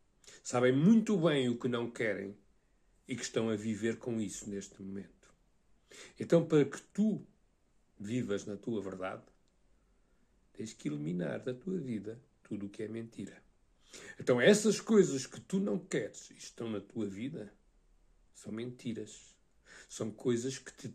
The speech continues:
tiram a tua própria individualidade.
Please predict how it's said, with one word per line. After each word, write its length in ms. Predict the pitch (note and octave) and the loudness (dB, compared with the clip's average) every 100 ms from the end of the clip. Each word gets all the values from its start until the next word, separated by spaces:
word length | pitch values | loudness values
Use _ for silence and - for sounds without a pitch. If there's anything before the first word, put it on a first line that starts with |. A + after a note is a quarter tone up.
| - | -6
tiram 440 | A#2+ A2+ A#2 B2+ - | -4 -2 -2 -6 -12
a 60 | |
tua 220 | - C3 | -8 -6
própria 460 | G#2+ - G2 - A2 | -4 -6 -8 -8 -10
individualidade. 1160 | A2 B2 A2+ G#2 G#2 G#2 - G#2+ A2 G#2+ G2 | -6 -4 -4 -6 -8 -12 -8 -6 -6 -6 -8